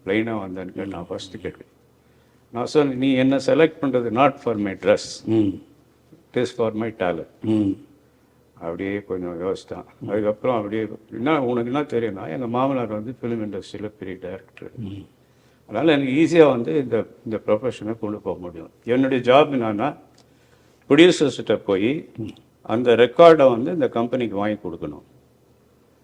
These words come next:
Speaker 1: அந்த மாதிரியான ஒரு ஜாப். அப்போ நான் அவன்கிட்ட சொன்னேன், நான் வந்து கம்ப-, அப்போ ரொம்ப டிஃபிகல்ட்டான ஒரு சிட்யுவேஷன் என்னன்னா, ஏற்கனவே ஒரு கம்பெனி இருக்கு. அந்த கம்பெனியில என்ன பண்ணியிருக்காங்கன்னா, எல்லா படங்களையுமே பத்து வருஷம், பதினஞ்சு வருஷத்துக்கு வந்து சைன் பண்ணியிருக்காங்க.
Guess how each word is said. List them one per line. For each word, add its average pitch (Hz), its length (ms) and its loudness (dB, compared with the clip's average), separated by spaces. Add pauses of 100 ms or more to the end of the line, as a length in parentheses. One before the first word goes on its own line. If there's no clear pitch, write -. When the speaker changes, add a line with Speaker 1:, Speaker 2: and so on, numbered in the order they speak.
(100)
Speaker 1:
அந்த 135 240 0
மாதிரியான 139 400 4
ஒரு 104 180 -4
ஜாப். 104 460 -4 (560)
அப்போ 180 280 2
நான் 151 220 4
அவன்கிட்ட 143 220 0
சொன்னேன், 131 400 0
நான் 120 240 0
வந்து 156 100 -4
கம்ப-, 131 380 -4
அப்போ 117 240 -2
ரொம்ப 156 260 0
டிஃபிகல்ட்டான 175 600 2
ஒரு 143 280 0
சிட்யுவேஷன் 131 400 -4
என்னன்னா, 143 380 -4 (200)
ஏற்கனவே 185 520 2
ஒரு 170 220 2
கம்பெனி 131 400 -2
இருக்கு. 120 480 -4 (480)
அந்த 131 220 2
கம்பெனியில 165 520 4
என்ன 156 220 8
பண்ணியிருக்காங்கன்னா, 139 800 -2
எல்லா 175 420 4
படங்களையுமே 160 600 2
பத்து 131 340 -2
வருஷம், 135 280 -6
பதினஞ்சு 117 340 -4
வருஷத்துக்கு 113 500 -10
வந்து 113 280 -8
சைன் 113 320 -6
பண்ணியிருக்காங்க. 82 400 -14